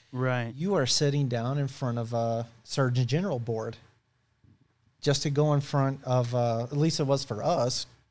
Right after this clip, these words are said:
Speaker 2: to be part of this E F M P process.
Speaker 1: So is that at Ellsworth you go?
Speaker 2: It was at Ellsworth. What,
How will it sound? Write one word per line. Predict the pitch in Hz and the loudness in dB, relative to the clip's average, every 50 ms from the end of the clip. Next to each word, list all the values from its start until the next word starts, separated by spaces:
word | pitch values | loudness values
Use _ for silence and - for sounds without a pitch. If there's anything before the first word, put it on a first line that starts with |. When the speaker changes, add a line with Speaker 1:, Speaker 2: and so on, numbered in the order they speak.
| _ - | _ -8
Speaker 2:
to | 135 | -2
be | 131 139 131 | 0 0 0
part | 127 - 139 135 131 127 | 2 2 2 2 2 2
of | |
this | 123 120 - - | 0 -2 -4 -2
E | 135 135 | -2 -2
F | 131 123 - | -2 0 -2
M | 120 117 | -4 -4
P | - 196 262 262 - - _ _ _ _ _ _ _ | -4 -6 -8 -10 -10 -12 _ _ _ _ _ _ _
process. | - 135 117 107 - - - - 120 - - - - _ _ | 0 0 2 2 0 -4 -8 -8 -10 -10 -12 -12 -14 _ _
Speaker 1:
So | - - 190 | 4 8 8
is | 185 151 | 8 10
that | 180 185 185 180 | 10 8 8 8
at | 165 147 147 | 6 6 4
Ellsworth | 151 170 165 180 208 220 214 - | 4 4 4 4 4 4 4 4
you | 220 | 4
go? | 185 208 214 214 214 214 208 | 6 6 8 8 6 6 6
Speaker 2:
It | 165 160 | 4 4
was | 160 175 156 | 4 4 6
at | 180 170 165 | 6 8 8
Ellsworth. | 160 160 147 147 135 131 127 123 - | 8 8 8 4 2 2 0 0 -2
What, | 139 135 139 135 | -2 -2 -2 -2